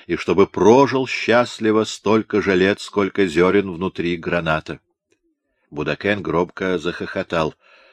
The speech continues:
«Всем расскажу в нашей степи, что я похож на розу и буду жить четыреста лет». Он добавил: «Я очень хочу увидеть вашу княжну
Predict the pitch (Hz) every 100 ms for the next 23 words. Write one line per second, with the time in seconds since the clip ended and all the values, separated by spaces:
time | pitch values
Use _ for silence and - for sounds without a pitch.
0 | _ _ - - 170 170 175 - 170 156
1 | 160 143 131 - 107 - - 98 104 101
2 | 92 - _ _ - - 98 98 95 101
3 | 104 95 - 95 92 127 196 185 185 175
4 | - _ - 92 95 92 85 120 151 -
5 | - 120 120 104 - - 90 80 69 _
6 | _ _ _ _ _ 87 82 80 80 76
7 | 71 - - _ _ 82 92 - 175 208
8 | 196 185 180 165 - 156 139 123 123 120
9 | 120 - 98 110 - 104 - 95 85 85
10 | 98 92